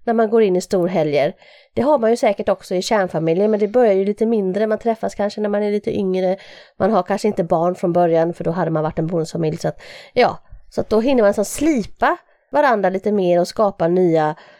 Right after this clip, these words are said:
egna traditioner och sådär. Men när två familjer ska bilda en bonusfamilj, då blir det mer som en krock. Mer som en atombombsutlösning när traditioner ska bildas och sånt. Och det, det tycker jag kan vara lite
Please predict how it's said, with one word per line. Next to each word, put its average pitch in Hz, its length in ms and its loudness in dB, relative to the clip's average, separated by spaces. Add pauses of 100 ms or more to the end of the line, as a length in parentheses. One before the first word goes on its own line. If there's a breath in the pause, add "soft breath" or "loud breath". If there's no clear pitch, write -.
(180 loud breath)
egna - 380 -2
traditioner 160 580 -4
och 165 80 -4
sådär. 160 260 -4 (260 loud breath)
Men 220 220 0
när 220 100 2
två 220 260 0
familjer 226 380 0
ska 196 160 0
bilda 196 240 0
en 185 100 -2
bonusfamilj, 220 580 0 (360 loud breath)
då 214 80 -4
blir 269 140 0
det 233 100 2
mer 226 140 2
som 185 120 -6
en 180 60 -2
krock. - 640 -12 (260 soft breath)
Mer 247 100 2
som 208 100 -4
en 202 80 0
atombombsutlösning 175 1900 -2 (280 loud breath)
när 190 520 2
traditioner 175 680 -2
ska 156 200 -6
bildas 160 380 -6
och - 60 -14
sånt. - 220 -8
Och - 60 -10
det, - 200 -2
det 254 180 0
tycker 247 240 -8
jag - 80 -4
kan 175 140 -4
vara 151 100 -2
lite 117 340 -4